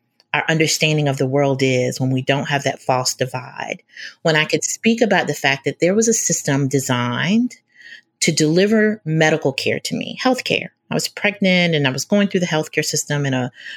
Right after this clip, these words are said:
pregnant female body, which is already a very vulnerable position, by the way. Any woman who has ever been pregnant can tell you about the ways that you're gaslit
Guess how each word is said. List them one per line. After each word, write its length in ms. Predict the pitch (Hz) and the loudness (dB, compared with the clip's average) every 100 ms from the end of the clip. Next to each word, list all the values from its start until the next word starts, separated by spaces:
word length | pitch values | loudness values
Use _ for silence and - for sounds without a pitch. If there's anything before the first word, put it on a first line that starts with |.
| - | -8
pregnant 480 | - 196 202 185 - | 0 2 4 2 2
female 380 | 175 160 147 139 | 0 2 2 2
body, 420 | 127 120 110 - - | 2 2 -2 -6 -2
which 160 | 180 | 0
is 120 | 180 - | 0 0
already 260 | 214 226 170 | 0 2 2
a 80 | |
very 340 | 143 139 139 139 | 0 0 2 2
vulnerable 500 | 135 131 127 - - | 0 0 0 -2 -2
position, 440 | 120 117 - 117 | -2 -2 -2 -2
by 180 | 113 110 | -4 -4
the 100 | 87 | -2
way. 240 | 69 - - - - - - | -2 -4 -6 -12 -12 -8 0
Any 240 | 208 254 | 2 4
woman 260 | 233 208 190 | 4 4 2
who 80 | 170 | 2
has 140 | 147 | 2
ever 180 | 139 139 | 0 -2
been 180 | 127 131 | -4 -4
pregnant 380 | 123 127 123 | -4 -2 -4
can 160 | - 123 | -4 -6
tell 380 | - - 160 156 | -4 0 2 2
you 500 | 151 131 127 127 - - - - | 0 0 0 -2 -6 -14 -10 -4
about 380 | 143 131 127 - | 0 2 0 -2
the 80 | 131 | -2
ways 240 | 135 135 | 0 0
that 160 | 127 - | -2 -2
you're 120 | 117 | -2
gaslit 880 | 113 139 180 208 - 240 240 - | -2 0 2 0 0 2 2 0